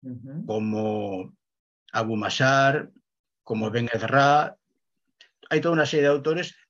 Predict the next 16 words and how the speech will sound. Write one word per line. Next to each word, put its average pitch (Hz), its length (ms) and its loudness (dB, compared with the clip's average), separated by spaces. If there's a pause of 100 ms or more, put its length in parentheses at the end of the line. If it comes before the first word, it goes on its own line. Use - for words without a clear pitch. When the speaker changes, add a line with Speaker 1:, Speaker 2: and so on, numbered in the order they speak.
(100)
Speaker 2:
pero 143 220 -2
es 160 120 -6
muy 190 200 -2
anterior. 110 680 -6
Todo 165 140 -2
esto - 180 -4
viene 165 220 -4
de 156 120 -2
Babilonia 123 760 -4
y 131 60 -12
de 120 100 -8
los 107 140 -12
ciclos 127 300 -4
babilónicos. 90 760 -8 (440)
Speaker 1:
Ah, 381 140 -6
¿sí? 330 300 -10